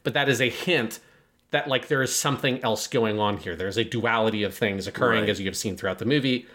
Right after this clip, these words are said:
Speaker 1: Um, and then, of course, you get, um, after you get all the stuff of Cocteau showing up,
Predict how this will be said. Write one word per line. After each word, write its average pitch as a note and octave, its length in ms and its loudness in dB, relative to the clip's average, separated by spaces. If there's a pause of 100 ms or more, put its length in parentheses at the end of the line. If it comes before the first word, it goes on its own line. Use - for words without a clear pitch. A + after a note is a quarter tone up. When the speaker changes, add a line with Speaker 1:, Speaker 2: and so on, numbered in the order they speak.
(300)
Speaker 1:
Um, G2+ 240 2
and G#2+ 120 2
then, G2+ 100 2
of G2+ 120 -4
course, - 280 -2
you G#2+ 80 -4
get, G2 320 2 (420)
um, F#2+ 500 0 (460)
after A2+ 340 -2
you G#2+ 140 -6
get B2 180 2
all A#2 100 4
the G2 80 -4
stuff - 180 0
of A2+ 60 -8
Cocteau G3+ 320 -2
showing B2 320 2
up, A2+ 220 2